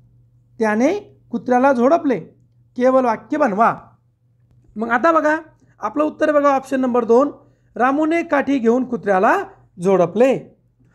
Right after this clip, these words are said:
आपलं जे स्टडी स-, स्टडी, आपलं जे Telegram चॅनेल आहे ते बघा मराठी स्टडी.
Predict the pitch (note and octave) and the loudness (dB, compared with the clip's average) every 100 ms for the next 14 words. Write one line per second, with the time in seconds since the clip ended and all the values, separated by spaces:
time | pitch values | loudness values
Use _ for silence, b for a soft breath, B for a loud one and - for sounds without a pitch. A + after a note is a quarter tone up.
0 | b b - A#3 D4+ D#4+ D#4 C#4+ C#4+ D#4 | b b -8 -6 -4 -4 -4 0 0 0
1 | - - _ _ _ B3+ C4+ B3+ C4 D4+ | -4 -8 _ _ _ 0 2 2 2 2
2 | D#4+ - _ A#3 D4 C4 C#4+ D4 D#4+ D#4 | 2 -2 _ -10 -4 -2 0 0 0 0
3 | D#4 D4+ D4+ D#4 D#4+ - _ - D4 D4 | 0 2 2 0 -2 -12 _ 0 2 4
4 | C#4+ D4 C4 C4 B3+ C#4 - B3 A3+ | 2 0 0 -2 -4 -8 -2 0 0